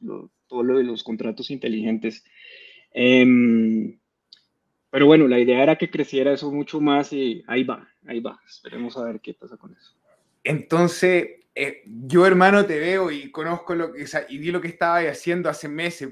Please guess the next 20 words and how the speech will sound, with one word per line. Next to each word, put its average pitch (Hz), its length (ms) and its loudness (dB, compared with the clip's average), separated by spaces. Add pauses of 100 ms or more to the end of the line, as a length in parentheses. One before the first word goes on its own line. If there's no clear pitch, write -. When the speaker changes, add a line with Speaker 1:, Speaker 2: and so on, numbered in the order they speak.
(260)
Speaker 2:
mucho 202 360 -2
tiempo 156 280 -4
atrás, 107 260 -8 (160)
efectivamente. 160 720 -8
Entonces, 156 540 -10 (440)
poder 180 420 0
ver 190 200 -6
que 202 120 -6
los 190 180 -2
esfuerzos 180 520 -8
de 147 120 -12
forma 180 420 -6
constante, 147 800 -8 (500)
en 143 260 -12
orden 185 400 -4
de 170 100 0
poder 170 460 -6
satisfacer 170 720 -6
una 208 180 -2
necesidad, 185 800 -8